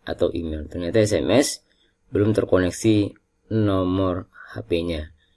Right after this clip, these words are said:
Kita kirim lewat email saja ya. Nah, kalau pengiriman lewat email, secara otomatis kode O T P-nya masuk ke dalam email yang bersangkutan.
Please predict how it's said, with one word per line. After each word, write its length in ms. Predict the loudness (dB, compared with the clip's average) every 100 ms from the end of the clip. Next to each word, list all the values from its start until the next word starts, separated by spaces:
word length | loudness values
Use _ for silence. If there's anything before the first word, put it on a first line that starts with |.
| _ _ _
Kita 80 | -2
kirim 240 | 2 4
lewat 160 | 4 4
email 200 | 4 6
saja 200 | 8 10
ya. 220 | 12 12 10 0 _ _ _ _ _ _ _ _ -16 -10
Nah, 240 | -8 -6
kalau 160 | -6 -2
pengiriman 480 | 0 4 6 8 8
lewat 120 | 6 6
email, 640 | 6 8 10 10 8 4 -6 _ _ _ _ _
secara 400 | -16 0 6 8
otomatis 800 | 8 6 6 6 4 4 2 -6 -8
kode 240 | -4 -2
O 80 | 0
T 160 | 0 -2
P-nya 320 | 0 0 0
masuk 400 | 0 -2 -6 -6
ke 120 | -4 -2
dalam 640 | 8 10 10 8 6 4 0 6
email 400 | 10 10 10 8
yang 80 |
bersangkutan. 800 | 4 0 -2 -4 -6 -6 -6 -10